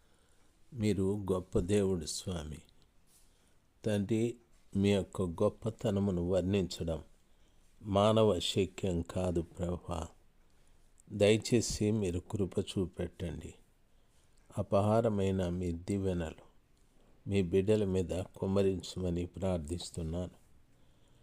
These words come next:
శాశ్వతమైన ప్రేమ తండ్రి, నీ బిడ్డల మీద చూపెట్టండి. తండ్రి, భయంకరంగా వర్షాలు వచ్చి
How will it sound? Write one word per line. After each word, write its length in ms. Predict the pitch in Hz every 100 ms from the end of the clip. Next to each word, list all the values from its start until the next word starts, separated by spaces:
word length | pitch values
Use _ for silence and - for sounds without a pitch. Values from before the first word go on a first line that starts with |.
| - -
శాశ్వతమైన 960 | - 107 107 - 120 - 101 98 92
ప్రేమ 600 | 87 - 98 95 95 85 - - - - - - - - - -
తండ్రి, 380 | 101 98 117 107
నీ 140 | 110 87
బిడ్డల 440 | 90 95 98 110
మీద 260 | 98 95 87
చూపెట్టండి. 1040 | 85 - - 90 80 - - 82 78 85 - - - - -
తండ్రి, 340 | 104 87 90 87 - - - - - - - -
భయంకరంగా 840 | 101 107 113 104 - 113 104 101 98
వర్షాలు 680 | 95 92 - - 101 92
వచ్చి 480 | 87 - - 90